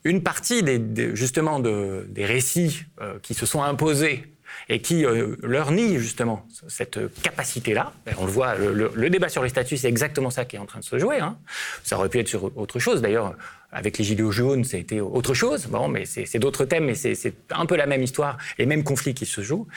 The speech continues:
Eh ben, ne fait que provoquer et ne fait que,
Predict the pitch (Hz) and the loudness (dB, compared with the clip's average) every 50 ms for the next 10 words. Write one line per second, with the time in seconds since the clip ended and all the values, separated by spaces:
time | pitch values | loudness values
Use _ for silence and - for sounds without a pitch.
0 | - - - - - - - - - - 120 127 127 110 - 185 180 - 127 104 | -10 -10 -10 -10 -12 -14 -16 -12 -6 -4 -2 0 0 0 0 0 0 0 0 -2
1 | - - - - 180 143 135 117 - - 170 220 214 - - _ _ _ _ _ | -2 -2 0 2 2 2 2 0 2 0 0 -2 -2 -6 -16 _ _ _ _ _
2 | _ _ _ _ _ _ _ _ - 110 107 110 104 110 113 107 - 156 156 151 | _ _ _ _ _ _ _ _ -2 0 2 2 2 2 2 2 2 0 0 2
3 | - 110 98 87 | 2 0 0 0